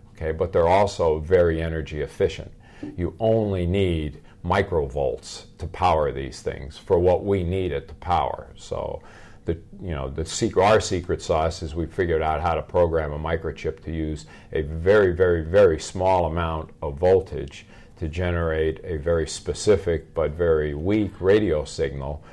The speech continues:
for about twenty minutes. So you become your own F M radio station for about twenty minutes, broadcasting about one meter off your body after you swallow your pill.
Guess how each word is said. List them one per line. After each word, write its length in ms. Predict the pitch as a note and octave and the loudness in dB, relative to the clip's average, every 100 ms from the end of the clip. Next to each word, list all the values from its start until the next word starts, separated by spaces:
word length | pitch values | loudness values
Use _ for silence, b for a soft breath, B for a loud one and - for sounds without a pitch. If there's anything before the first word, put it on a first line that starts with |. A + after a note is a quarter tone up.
| B B | B B
for 460 | - - F2+ E2 D#2 | -10 0 4 4 2
about 280 | D#2 D2+ D2+ | 0 -2 -4
twenty 320 | E2+ D#2 D#2 | -8 -6 -4
minutes. 540 | E2+ D#2 - - - - B B B B B | -4 -4 -8 -16 -20 -20 B B B B B
So 220 | - F2 | -4 0
you 220 | E2 E2+ | 2 2
become 440 | D#2 E2+ - F#2 E2+ | -2 -6 -6 -4 -2
your 240 | D#2+ D#2+ - | -2 -4 -2
own 500 | G2+ G2 F#2+ F2+ F2 B B | 2 2 2 -2 -8 B B
F 260 | - G2+ - | -6 -4 -2
M 200 | F2+ D#2+ | -2 0
radio 400 | F2+ F2+ E2+ D2+ | 2 2 2 0
station 600 | - D#2 D#2 D2 D#2+ D2+ | -4 -2 -2 -4 -8 -10
for 180 | - E2+ | -4 -2
about 320 | D#2 D2+ D2+ | 0 -2 -6
twenty 300 | - F2 D2+ | -6 -6 -4
minutes, 560 | D#2+ F2 D2+ D#2+ - - | -4 -4 -4 -8 -10 -16
broadcasting 1040 | - E2 D#2+ E2 E2 F2+ D#2+ E2 - D#2 | -8 -2 0 0 -2 -2 -2 -4 -8 -8
about 260 | D2 D2+ C#2+ | -6 -6 -4
one 260 | E2+ E2+ | -4 -2
meter 360 | E2+ E2 D#2 D#2+ | -2 -2 -2 0
off 260 | D#2+ E2 | -2 -4
your 80 | D#2 | -6
body 580 | D2+ E2 F2 D#2 C#2 C#2+ B B | -2 2 2 0 -4 -8 B B
after 300 | E2 E2 - | -8 -6 -6
you 60 | D2 | -12
swallow 420 | - F2+ D#2 D2 | -4 -2 -2 -4
your 140 | C#2+ C2+ | -6 -4
pill. 320 | G2 F#2 | -2 -2